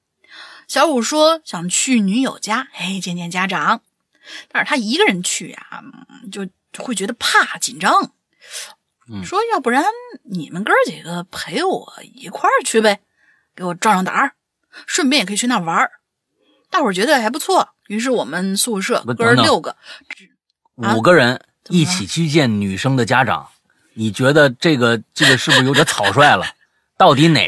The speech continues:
Speaker 2: 个是？
Speaker 1: 这是，
Speaker 2: 那不，
Speaker 1: 这是让女朋友的
Speaker 2: 不管人家
Speaker 1: 家长选，选女婿呢是吗？想让
Speaker 2: 不是啊，你第一个，你怎么，姐，女生家长吓坏了，我的天哪，脚踩两只船就有，
Speaker 1: 我闺女
Speaker 2: 够有难度了，
Speaker 1: 我闺女
Speaker 2: 你来五条。
Speaker 1: 长出息了。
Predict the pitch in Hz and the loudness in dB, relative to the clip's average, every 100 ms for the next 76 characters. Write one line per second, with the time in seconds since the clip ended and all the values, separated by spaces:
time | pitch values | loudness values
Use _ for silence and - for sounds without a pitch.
0 | 320 120 - 440 415 392 349 320 - 427 | 4 2 2 2 4 4 2 2 4 6
1 | 427 392 - - 294 226 269 302 370 330 | 6 6 6 6 6 4 4 4 4 2
2 | - 254 _ _ _ - - 330 330 302 | 0 -14 _ _ _ -10 -2 2 4 4
3 | 381 269 277 320 277 320 427 214 254 311 | 4 4 4 4 4 4 2 0 0 2
4 | 294 226 190 175 180 117 - 165 147 170 | 2 2 0 0 0 -2 0 2 6 8
5 | 143 107 139 139 143 135 180 170 196 233 | 8 6 2 0 0 -2 0 2 4 6
6 | 147 117 127 135 120 123 123 113 190 208 | 6 4 2 -2 0 0 2 2 2 4
7 | 226 120 208 156 233 175 110 - - 160 | 4 4 2 4 4 2 -2 -10 -2 0
8 | 180 - 202 190 - - - - 285 _ | 2 2 2 2 0 -6 -16 -16 -18 _
9 | _ _ - 226 175 - 262 381 311 330 | _ _ 2 6 6 6 6 6 4 4
10 | 339 359 302 302 392 190 180 226 175 170 | 4 6 6 6 6 6 6 6 8 8
11 | 165 175 220 170 135 - - 247 214 202 | 6 6 6 6 4 0 2 4 6 8
12 | 254 349 175 156 - 311 - 359 | 8 6 4 4 6 6 6 4